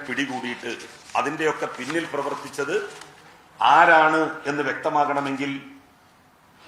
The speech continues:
ഓരോ ദിവസത്തെയും പത്രങ്ങൾ എടുത്ത് നോക്കിയാൽ മതി. ഇത് വളരെ ഗൗരവപൂർവ്വം നമ്മൾ കാണേണ്ട ഒരു കാര്യമാണ്.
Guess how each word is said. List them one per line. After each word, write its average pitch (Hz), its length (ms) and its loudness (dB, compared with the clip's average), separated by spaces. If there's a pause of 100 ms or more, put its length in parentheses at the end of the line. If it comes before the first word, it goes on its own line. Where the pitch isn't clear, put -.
(1040)
ഓരോ 214 240 10
ദിവസത്തെയും 180 540 -2
പത്രങ്ങൾ 160 400 0
എടുത്ത് 143 240 -2
നോക്കിയാൽ 123 380 -4
മതി. - 160 -12 (2250)
ഇത് 170 220 0
വളരെ 160 300 4
ഗൗരവപൂർവ്വം 143 680 2
നമ്മൾ 120 140 -2 (120)
കാണേണ്ട 113 400 -2
ഒരു 110 120 -10
കാര്യമാണ്. 92 420 -8